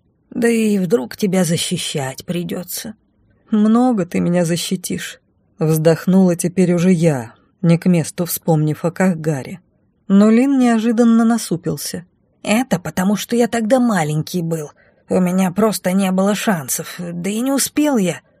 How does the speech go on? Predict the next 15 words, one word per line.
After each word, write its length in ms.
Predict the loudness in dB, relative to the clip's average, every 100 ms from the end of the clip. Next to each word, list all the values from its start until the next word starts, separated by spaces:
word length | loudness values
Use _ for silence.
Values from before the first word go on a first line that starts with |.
| _ -4
Едва 360 | -2 0 0
примчался 680 | 0 -2 -2 -2 -2 -2 -2
на 160 | 0 0
звук, 300 | 0 -4 -4
как 220 | -8 -4
браслет 460 | -2 -2 -2 -6 -8
уже 160 | -8
все 240 | -2 0 2
уладил». 640 | 2 2 0 -6 -12 -14 _ _ _ _ -2
Я 260 | 2 4
скептически 720 | 2 -2 -4 -4 -4 -4 -2 0
его 200 | 2 2
оглядела. 640 | 2 0 0 0 -2 -4 _ _ _ _
«Маленький?» 720 | 2 4 4 2 -2 -6 -18 _ _ _ _ _
«Да, 560 | 2 2 2 -4 -8